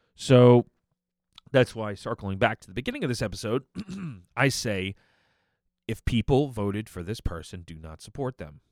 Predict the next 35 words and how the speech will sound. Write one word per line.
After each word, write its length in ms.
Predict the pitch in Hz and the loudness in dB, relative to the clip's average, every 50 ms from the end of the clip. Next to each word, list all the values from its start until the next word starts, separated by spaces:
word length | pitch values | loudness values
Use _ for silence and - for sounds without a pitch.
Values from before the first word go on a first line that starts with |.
| _ _ - | _ _ -12
Be 120 | - 107 | -10 -4
nice, 560 | 135 185 233 254 220 202 - - - - - _ _ _ _ _ _ _ _ _ _ _ _ _ _ | 0 2 2 2 2 0 -6 -10 -14 -18 -20 _ _ _ _ _ _ _ _ _ _ _ _ _ _
but 140 | - 80 - | -16 -12 -10
don't 180 | - 85 78 | -10 -12 -12
support 380 | - - - - 98 85 80 - | -14 -16 -14 -12 -12 -12 -12 -16
them. 180 | - 78 80 _ _ _ _ _ _ _ _ _ _ _ _ _ | -20 -20 -20 _ _ _ _ _ _ _ _ _ _ _ _ _
And 140 | - 113 110 | -12 -10 -8
that's, 460 | 110 104 104 101 - - - - - - _ _ _ _ _ _ _ _ _ _ _ _ _ - | -6 -6 -6 -8 -10 -12 -14 -14 -16 -20 _ _ _ _ _ _ _ _ _ _ _ _ _ -10
this 160 | 107 104 - | -10 -8 -8
is 120 | 123 107 | -8 -4
what 180 | 98 101 104 - | -2 -2 -2 0
they 120 | - 107 | 0 -2
wanted. 500 | 104 - 113 120 143 160 135 82 78 - _ _ _ _ _ _ _ _ _ _ _ | -2 0 2 2 2 2 0 -2 -6 -12 _ _ _ _ _ _ _ _ _ _ _
This 180 | 120 139 147 | -4 -4 -4
is 100 | 165 175 | -6 -6
what 160 | 165 190 185 - | -6 -6 -4 -2
they 100 | 180 180 | -4 -2
voted 340 | 143 147 175 185 180 147 | 2 4 4 4 4 2
for. 160 | - - 90 90 | -2 -4 -6 -4
Whatever 340 | 92 110 123 151 180 214 | -2 0 0 0 0 -2
happens 420 | 214 208 196 196 - 190 175 147 120 | -4 -4 -6 -6 -6 -8 -8 -6 -6
next 360 | 117 123 151 170 - - - | -6 -6 -6 -6 -10 -10 -10
is 120 | 120 113 | -10 -8
what 260 | 104 98 110 131 - 101 | -2 0 0 0 0 -4
these 200 | 110 139 156 - | -8 -8 -8 -8
people 300 | - 160 160 139 139 135 | -8 -10 -10 -8 -8 -4
voted 360 | 120 113 127 147 135 117 110 | 0 0 0 2 0 -4 -8
for. 240 | - - - - - _ _ _ _ _ _ _ _ _ - | -12 -18 -20 -20 -20 _ _ _ _ _ _ _ _ _ 0
People 260 | - 208 208 262 233 | 0 2 4 6 6
are 60 | 220 | 6
leaving 340 | 196 156 143 170 180 165 175 | 8 6 4 0 0 -2 -2
the 80 | 156 143 | -4 -4
state 320 | - - - 147 143 - | -4 -2 -2 -2 -2 -2
in 80 | 123 117 | -4 -4
droves. 560 | 101 107 113 120 117 98 - - - - - | 0 2 4 4 4 2 0 -4 -12 -20 -20